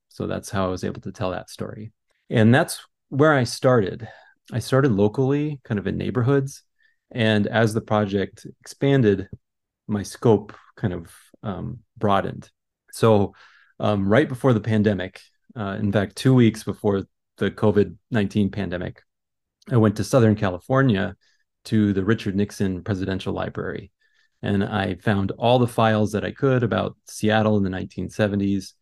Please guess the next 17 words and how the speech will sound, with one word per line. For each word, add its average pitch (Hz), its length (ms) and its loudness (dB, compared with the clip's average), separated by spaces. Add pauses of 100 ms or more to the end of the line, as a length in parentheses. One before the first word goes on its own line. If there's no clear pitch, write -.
(200)
and, 92 520 -2 (120)
um, 90 420 -8 (300)
spent - 300 -2
a 98 80 -6
whole 120 280 2
week 104 400 2 (100)
just - 300 -8
going 101 260 0
through 90 220 -6
files 95 580 -6 (180)
and 117 120 -2
correspondence 95 880 -2 (140)
in 101 160 0
the 92 60 -4
Nixon 110 520 0 (200)
White 104 220 -2
House 98 440 -6